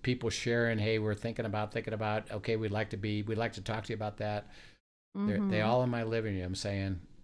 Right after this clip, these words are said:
Speaker 1: "We know how to do this. We understand the process. We understand about abiding. Let's go."
Speaker 2: Mm-hmm.
Speaker 1: Um, I said, "Okay, when do you wanna do this?" They said, "Let's,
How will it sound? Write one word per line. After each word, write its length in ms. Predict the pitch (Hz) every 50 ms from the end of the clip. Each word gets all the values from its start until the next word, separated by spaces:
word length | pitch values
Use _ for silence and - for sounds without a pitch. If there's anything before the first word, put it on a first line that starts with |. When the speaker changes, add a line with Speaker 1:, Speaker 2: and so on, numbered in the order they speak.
| - - _ _ _ _ _ - -
Speaker 1:
"We 120 | 107 123
know 100 | 135 139
how 120 | 127 131
to 60 | 131 123
do 160 | 117 127 135
this. 340 | 151 165 175 170 - - - - - - - - - - - _ _ _ _ _ _ _ _ _ _ _ _ _ _ -
We 160 | 107 107 110
understand 520 | 110 117 113 107 - - - 113 113 110 101
the 60 | 95
process. 580 | - - 107 104 123 120 - - 139 123 - -
We 80 | 104 104
understand 400 | 104 101 98 - - 107 107 107
about 180 | 101 101 95 92
abiding. 500 | 90 85 101 101 110 113 120 120 117 107
Let's 200 | 98 101 - -
go." 380 | - 117 117 120 120 123 120 120 - - - - - _ _ _ _ _ _ _ _ -
Speaker 2:
Mm-hmm. 140 | 202 208 196 185 98 95 95 92 90 92 92
Speaker 1:
Um, 180 | 90 90 - - - - - - -
I 20 |
said, 200 | 98 - 120 110
"Okay, 220 | 107 104 - 117 110
when 240 | 98 95 107 110 113
do 60 | 110 110
you 60 | 107
wanna 160 | 104 104 101 92
do 180 | - 117 143
this?" 240 | 147 - - - - -
They 80 | 101
said, 260 | - - - 107 95
"Let's, 260 | 104 110 113 - -